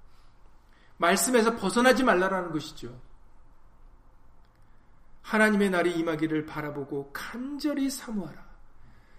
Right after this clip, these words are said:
그날에 하늘이 불에 타-, 불에 타고서 풀어지고 체질이 뜨거운 불에 녹아지려니와 우리는 그의 약속대로 의에 거하는 바, 믿음에 거하는 바,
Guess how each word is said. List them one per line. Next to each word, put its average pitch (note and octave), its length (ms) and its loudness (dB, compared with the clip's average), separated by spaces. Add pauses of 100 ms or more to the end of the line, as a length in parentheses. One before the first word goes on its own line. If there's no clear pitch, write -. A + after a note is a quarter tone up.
(120)
그날에 F#3 420 4
하늘이 F3+ 440 2
불에 G3 280 -2
타-, - 220 -8 (440)
불에 G3 300 4
타고서 F3 680 -4 (200)
풀어지고 B3 680 0 (280)
체질이 G#3 480 -2
뜨거운 C4 340 -2
불에 G#3 240 4
녹아지려니와 F#3+ 760 -2 (540)
우리는 F#3+ 500 0 (160)
그의 F#3+ 760 4
약속대로 A3 1160 4 (500)
의에 B3+ 500 4
거하는 D#3 460 -2
바, - 280 -16
믿음에 D4+ 480 8
거하는 A3+ 400 6
바, F#3 480 0